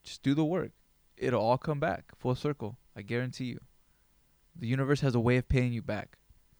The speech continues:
It's called karma, if you believe in that kind of stuff. You do good, good will come. You do bad, it's the same energy. You re-, you know, the, whatever you put out is, is what you'll get. <sighs>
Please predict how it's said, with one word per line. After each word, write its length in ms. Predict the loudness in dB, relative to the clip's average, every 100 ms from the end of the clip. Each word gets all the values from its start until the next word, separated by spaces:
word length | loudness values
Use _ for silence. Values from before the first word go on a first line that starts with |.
| _ _
It's 100 | -2
called 200 | -2 0
karma, 380 | -2 -2 -6 -14 _ _ _ _ _
if 140 | -12
you 60 | -6
believe 260 | -4 -2 -4
in 60 |
that 120 | -6
kind 140 | -8 -10
of 60 |
stuff. 220 | -12 -16 -16 _ _ _ _ _ _ _ _ _ _ _ _
You 100 | -6
do 120 | -6
good, 420 | 0 2 2 -2 -12 _ _ _ _ -8
good 140 | -8
will 100 | -6
come. 360 | -6 -6 -6 -8
You 140 | -4 0
do 120 | 4
bad, 460 | 6 8 6 2 -12 _ _ _
it's 100 | -6
the 80 | -4
same 240 | -2 -2
energy. 420 | -2 -4 -6 -8 -10 -8
You 140 | -6
re-, 100 | -6 -8
you 240 | -10 -8
know, 100 | -8 -6
the, 100 | 0
whatever 320 | 2 4 0
you 80 | -4
put 180 | -2
out 260 | -2 -2 -2
is, 200 | -4 -6 -20 -20 _ -20 -20 _
is 120 | -8 -2
what 180 | 0
you'll 80 | 0
get. 240 | 0 -4 -6 _ _ _ _ _ -20 _ _ -20 -18 -20 -20 -20 -20 -20 -20 -20 -20 _ _ -20 -20 _ _ _ _
<sighs> 280 | 2 4 4